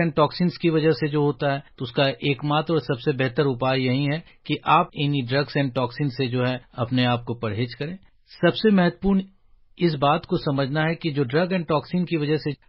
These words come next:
जो लिवर डिजीज होता है, जिसको कि हम ड्रग इंड्यूस्ड लिवर इंजरी कहते हैं, उसका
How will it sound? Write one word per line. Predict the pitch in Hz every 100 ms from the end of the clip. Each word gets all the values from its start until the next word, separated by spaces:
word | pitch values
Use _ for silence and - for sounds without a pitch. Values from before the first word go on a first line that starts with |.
| -
जो | 120 139
लिवर | 139 131 147 156
डिजीज | 139 143 151
होता | 123 120 120
है, | 110
जिसको | 120 117 151
कि | -
हम | 143 139 127
ड्रग | 135 147
इंड्यूस्ड | 147 139 147 -
लिवर | 131 143
इंजरी | 143 127 131 131
कहते | 117 110 107
हैं, | -
उसका | 143 120 165 147 120